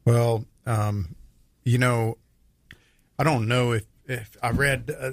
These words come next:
this, uh, today that, you know, Peter, uh, supposedly, Eusebius, who was a church historian, recorded that Peter, the, the Apostle Peter, was made to watch his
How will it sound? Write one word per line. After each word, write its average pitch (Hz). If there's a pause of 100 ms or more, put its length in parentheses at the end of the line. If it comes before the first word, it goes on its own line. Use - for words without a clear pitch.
(140)
this, - (340)
uh, 117 (100)
today 120 (100)
that, 110 (680)
you 127
know, 120
Peter, 165 (440)
uh, 110
supposedly, 117
Eusebius, 123
who 123
was 107
a 110
church -
historian, 107 (1600)
recorded 131
that 113 (180)
Peter, 113 (800)
the, 117
the 123
Apostle 135
Peter, 135
was 107
made 123
to 120
watch 113
his 113